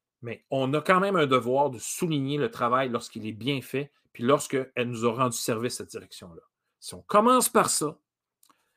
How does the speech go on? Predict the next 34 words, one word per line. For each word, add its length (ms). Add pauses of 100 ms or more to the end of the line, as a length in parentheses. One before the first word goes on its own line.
(220)
on 140
se 140
propulse, 640
on 80 (180)
commence 320
la 80
mission. 380
On 40
s'entend 280
là-dessus, 240
là-dessus, 320
là ? 220 (320)
Bon, 120
les 120
compétences, 600
que 100
le, 640 (640)
améliorer 500
les 120
conditions 420
de 60
travail, 440
moi, 140
je 80
pense 340
que 480 (880)
oui, 460 (1040)
il 60
y 20
a 40
quelque 180
chose 200
à 80
faire, 540